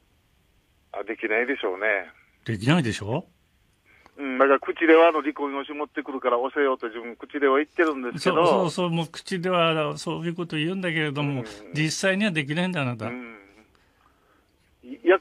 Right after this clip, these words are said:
Speaker 1: 役所に取りに行ききれないんですよね。
Speaker 2: うん。それで十九歳のお嬢さんって初婚ですか？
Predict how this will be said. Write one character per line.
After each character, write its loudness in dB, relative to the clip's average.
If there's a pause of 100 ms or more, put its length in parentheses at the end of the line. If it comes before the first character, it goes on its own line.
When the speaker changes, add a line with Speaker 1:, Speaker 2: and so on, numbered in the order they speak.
Speaker 1:
役 2
所 4
に 0
取 4
り 0
に -8
行 -16
き -14
き -2
れ 6
な 0
い -2
ん -10
で -8
す -10
よ -6
ね。 -6 (1900)
Speaker 2:
う -2
ん。 -2 (840)
そ -4
れ 0
で 0
十 2
九 0
歳 0
の 2
お 2
嬢 -2
さ 0
ん -2
っ -8
て -6
初 -2
婚 0
で 0
す -10
か？ -2